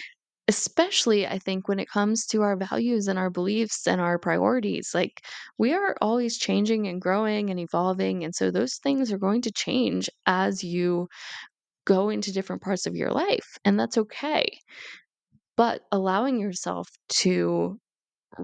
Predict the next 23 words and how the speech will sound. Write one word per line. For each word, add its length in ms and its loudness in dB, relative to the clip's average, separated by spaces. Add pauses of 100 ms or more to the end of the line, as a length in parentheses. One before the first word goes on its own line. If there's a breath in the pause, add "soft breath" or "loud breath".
rework 1300 2 (360)
and 240 2
reorganize 1160 0 (160)
and, 580 0 (760 loud breath)
um, 300 2
redetermine 840 -2 (680)
what 460 2
is 220 -4
the 160 -2
most 180 -2
important 460 -4
to 120 -2 (100)
you, 140 -4 (140)
what 280 2
is 240 -4 (120)
the 80 0
most 840 -2 (840 loud breath)
beautiful, 680 0 (100)
what 140 0
is 160 0
the 100 -6
most 680 -2 (100)
prioritized, 1120 0